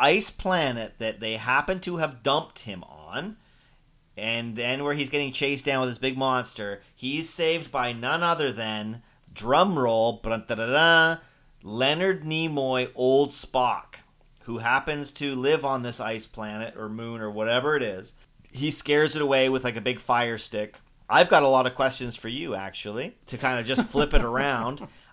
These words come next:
Speaker 1: Um, how close was this planet to Vulcan that, uh, Spock was able to watch the supernova destroy, or not the supernova, the red matter destroy the planet?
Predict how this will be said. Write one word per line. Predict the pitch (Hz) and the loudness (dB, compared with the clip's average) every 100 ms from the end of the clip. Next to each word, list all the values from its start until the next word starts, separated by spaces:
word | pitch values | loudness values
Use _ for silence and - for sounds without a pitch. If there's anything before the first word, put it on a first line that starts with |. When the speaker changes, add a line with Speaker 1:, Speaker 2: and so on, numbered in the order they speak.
| - | -2
Speaker 1:
Um, | 131 127 | -2 -2
how | 117 - 165 262 | -6 2 4 4
close | 262 208 208 190 - | 2 0 2 0 -2
was | 131 123 | -6 -6
this | 139 143 | -6 -8
planet | - 143 143 147 - | -8 -6 -4 -6 -10
to | 123 | -14
Vulcan | 110 160 175 - 107 101 113 - _ _ 92 | -2 0 0 -2 -10 -8 -12 -16 _ _ -10
that, | 110 113 - - _ | -6 -6 -8 -20 _
uh, | 117 107 101 101 - _ _ | -6 -4 -4 -8 -16 _ _
Spock | - - 127 143 139 | -12 -2 0 0 -2
was | 120 - | -8 -6
able | 123 127 135 | -4 -2 -2
to | 131 117 | -4 -10
watch | 101 104 120 117 - - | -8 -4 -2 -2 -8 -14
the | |
supernova | 104 147 143 107 92 92 92 101 101 | -14 -12 -8 -8 -6 -12 -10 -8 -8
destroy, | 101 92 - 107 107 | -10 -14 -10 -4 -2
or | 131 | 0
not | 147 127 | 0 -2
the | 123 | -6
supernova, | 107 104 104 | -6 -6 -6
the | 101 107 104 | -6 -8 -8
red | 98 127 123 | 0 0 0
matter | 117 104 95 | -2 -4 -6
destroy | 92 113 107 104 | -10 -4 -4 -4
the | |
planet? | - 107 90 64 | -6 -10 -10 -14